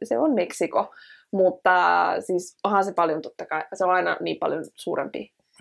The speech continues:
mitä se on. Et mä voin edes kuvitella siinä Tuppukylässä, minkälainen ihana yhteishenkisyys ja avoimuus niissä vallitsee ja kuinka niinku onnellisia ne ihmiset on, vaikka niillä on vähäsen.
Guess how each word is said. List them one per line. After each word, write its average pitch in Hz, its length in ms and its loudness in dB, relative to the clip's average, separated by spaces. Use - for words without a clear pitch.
mitä 180 200 0
se 170 140 -2
on. 165 100 -2
Et 165 60 -2
mä 170 260 0
voin 185 180 2
edes 180 260 2
kuvitella 175 520 4
siinä 160 340 -2
Tuppukylässä, 170 680 -4
minkälainen - 540 -4
ihana 170 300 -4
yhteishenkisyys 175 1120 -4
ja 175 140 -4
avoimuus 190 720 -4
niissä - 320 -4
vallitsee 190 580 -2
ja 220 120 0
kuinka 190 320 -6
niinku 190 320 -4
onnellisia 208 440 2
ne 175 80 -4
ihmiset 196 400 -4
on, 196 220 -2
vaikka 190 220 -4
niillä 190 240 0
on 202 120 0
vähäsen. 180 520 -4